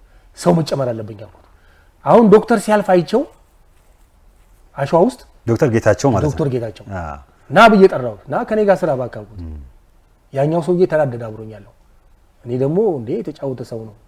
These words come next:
Speaker 2: አዎ።
Speaker 1: የደከመ ሰው ነው። ይሄ አብሮን ቢሰራ የተሻለ ስራ እንሰራለን፣
Speaker 2: አ።
Speaker 1: ከአንድ ሁለት ይሻላል፣ ሙያው ነው ብዬ አስጠጋሁት። አብረን እየሰራን እያለ ሁኔታዎቹን፣ እሱ ጌታቸው ደግሞ ትንሽ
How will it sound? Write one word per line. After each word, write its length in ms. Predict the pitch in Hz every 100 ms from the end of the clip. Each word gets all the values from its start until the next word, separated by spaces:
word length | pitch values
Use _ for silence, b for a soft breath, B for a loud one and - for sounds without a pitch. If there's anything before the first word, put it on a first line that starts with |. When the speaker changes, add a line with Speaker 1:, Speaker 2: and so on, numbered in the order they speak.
| _ -
Speaker 2:
አዎ። 280 | 85 73 76 _
Speaker 1:
የደከመ 400 | 123 120 - 113
ሰው 160 | 104 104
ነው። 140 | 101 101 _ _ _ _ _ _ _
ይሄ 80 | 147
አብሮን 280 | 147 175 190
ቢሰራ 280 | 175 190 233 - _ _ _ _ _ _ _ _ 160
የተሻለ 320 | 165 190 196
ስራ 140 | 190 180
እንሰራለን፣ 480 | 156 151 135 127 120 -
Speaker 2:
አ። 160 | _ 85
Speaker 1:
ከአንድ 260 | 147 190 220
ሁለት 220 | 165 -
ይሻላል፣ 340 | 123 117 107 104 _ _ _ _
ሙያው 300 | 139 160 165 156
ነው 100 | 135
ብዬ 180 | 139 170 294 _ _ _ _ 151
አስጠጋሁት። 480 | 147 160 117 101 - _ _ _ _ _ _ _ _ _ _ _
አብረን 320 | 190 262 233
እየሰራን 460 | 202 180 - 156 143
እያለ 300 | 127 117 117 185 214 _
ሁኔታዎቹን፣ 560 | 135 135 131 127 170
እሱ 120 | 135 -
ጌታቸው 400 | 135 131 127 120 127
ደግሞ 220 | 127 127
ትንሽ 300 | 127 185 180